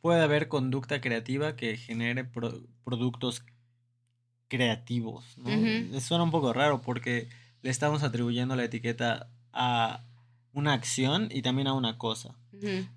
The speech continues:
Speaker 1: Pero sí, supongo que, por ejemplo, una película, ¿no? Podrías decir, "Ah, esa película es muy creativa". A mí me suena un poco raro, ¿no? Porque creo que más bien lo que es creativo es el comportamiento de las personas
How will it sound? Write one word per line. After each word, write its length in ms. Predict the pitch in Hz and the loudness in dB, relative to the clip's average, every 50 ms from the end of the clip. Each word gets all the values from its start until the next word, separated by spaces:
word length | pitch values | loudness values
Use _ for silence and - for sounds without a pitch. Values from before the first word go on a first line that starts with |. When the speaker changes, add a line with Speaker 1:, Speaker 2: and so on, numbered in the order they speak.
| - - | -10 -6
Speaker 1:
Pero 200 | 123 120 117 123 | -4 -2 -2 -2
sí, 300 | 123 - 190 226 - 123 - - | -2 -2 -2 -2 -2 -2 -6 -12
supongo 520 | - - - 139 143 151 156 156 156 127 | -12 -10 -6 -4 -2 0 0 0 0 0
que, 440 | - 139 135 131 123 113 117 120 - - | 0 0 2 2 2 0 -2 -6 -10 -6
por 120 | - 139 | -4 -4
ejemplo, 320 | 131 131 147 143 139 135 135 | -2 0 0 2 2 2 2
una 280 | 139 147 156 156 127 | 2 2 2 2 2
película, 600 | 120 127 123 123 127 117 - 127 123 117 113 113 | 2 2 4 4 4 2 2 0 0 2 2 0
¿no? 240 | 113 117 131 151 120 - | 0 -2 -2 -4 -4 -2
Podrías 540 | 131 135 131 131 131 131 131 139 143 139 | 0 2 4 4 4 4 4 2 2 0
decir, 240 | 131 127 123 135 135 | 0 -2 0 2 2
"Ah, 80 | 135 147 | 4 4
esa 220 | 160 170 160 - | 2 2 -2 -2
película 280 | - 135 135 143 139 135 | -4 -6 -4 -2 -2 -2
es 80 | 127 | -2
muy 180 | 139 135 139 131 | -2 -4 -4 -4
creativa". 680 | 123 - 123 117 113 120 120 120 123 135 214 262 254 - - _ - - - - _ _ _ _ _ _ 120 | -4 -2 -2 -2 -2 -2 -2 -2 -2 -2 -2 -6 -8 -12 -20 _ -20 -20 -20 -20 _ _ _ _ _ _ -6
A 80 | 120 120 | -4 -2
mí 100 | 127 180 | 0 2
me 120 | 233 226 | 2 2
suena 180 | - 196 180 160 | 2 2 2 4
un 60 | 147 | 4
poco 240 | 147 151 143 131 117 | 4 4 4 4 6
raro, 320 | 117 131 156 165 143 123 | 8 8 8 8 8 4
¿no? 200 | 120 117 123 135 | 2 0 -2 -2
Porque 260 | 139 131 123 123 123 | -4 -4 -4 -4 -2
creo 140 | 117 147 151 | -2 0 0
que 80 | 147 143 | 2 2
más 160 | 139 139 139 | 2 2 2
bien 160 | 135 139 139 | 2 2 2
lo 100 | 135 127 | 0 0
que 100 | - 135 135 | 0 0 -2
es 100 | 127 - | 0 0
creativo 480 | 151 131 123 117 123 127 131 123 123 | 0 0 0 2 0 0 2 2 2
es 100 | 127 127 | 2 2
el 140 | 147 127 117 | 0 0 0
comportamiento 840 | - 120 117 113 120 120 117 117 117 117 120 120 120 120 123 120 135 | 0 0 0 0 0 -2 0 0 0 0 0 0 0 0 0 0 0
de 80 | 127 123 | 0 2
las 180 | 113 107 110 - | 0 0 -4 -6
personas 760 | - 113 110 113 - 117 120 120 120 117 113 117 - - | -8 -10 -10 -8 -8 -6 -6 -4 -4 -4 -6 -6 -8 -12